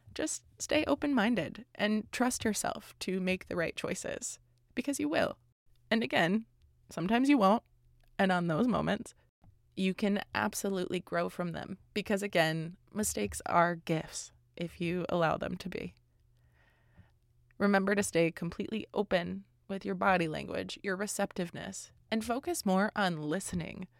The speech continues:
than speaking. Stay attentive. Stay responsive. And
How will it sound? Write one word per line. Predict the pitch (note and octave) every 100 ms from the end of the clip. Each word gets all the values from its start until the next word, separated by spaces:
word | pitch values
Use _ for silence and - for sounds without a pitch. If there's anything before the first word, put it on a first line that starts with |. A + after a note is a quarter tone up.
| _ -
than | E3+ F3+
speaking. | - F#3 F3 - - F#3+ - - _ _ _ _ _ _ _
Stay | - F3+ F#3
attentive. | A#3 G#3 C#4 - - - - _ _ _ _ _ _ _ -
Stay | - - D#3+
responsive. | G3+ G#3+ - E3 A3+ - - - - - _ _ _ _ _ _ _ -
And | G3+ F#3 F3+